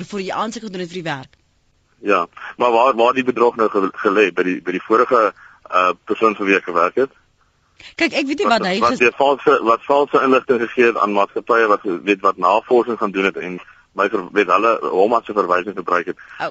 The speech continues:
Speaker 1: nou,
Speaker 2: En met
Speaker 1: okay.
Speaker 2: ander woorde, hulle het omgeskakel en hy verkeerde inligting gegee.
Speaker 1: Anoniem, nou sê vir my, maak een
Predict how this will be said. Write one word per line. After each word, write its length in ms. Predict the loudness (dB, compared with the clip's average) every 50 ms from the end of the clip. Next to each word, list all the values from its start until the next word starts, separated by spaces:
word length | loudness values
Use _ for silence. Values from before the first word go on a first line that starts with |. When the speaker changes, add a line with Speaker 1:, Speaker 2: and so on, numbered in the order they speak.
| -8
Speaker 1:
nou, 120 | -2 0 0 2
Speaker 2:
En 80 | 2 0
met 100 | 0 0
Speaker 1:
okay. 160 | 0 0 0
Speaker 2:
ander 80 | 2 2 2
woorde, 160 | 2 2 0 -2
hulle 160 | -4 -2 -2
het 80 | -2 0
omgeskakel 580 | -2 -2 -2 -4 -4 -2 -2 -2 0 -2 -2
en 80 | -2 0
hy 120 | 0 -2
verkeerde 300 | -2 -4 -2 0 0 0 0
inligting 300 | 0 -2 -4 -4 -8 -14
gegee. 280 | -14 -12 -10 -8 -8 -8 -10 _ _
Speaker 1:
Anoniem, 440 | -6 -4 -4 -2 -4 -4 -4 -4 -4
nou 120 | -4 -4 -6
sê 220 | -6 -4 -6 -6
vir 80 | -6 -6
my, 120 | -6 -6
maak 300 | -4 -4 -6 -8 -8 -10
een 320 | -8 -6 -6 -6 -6 -8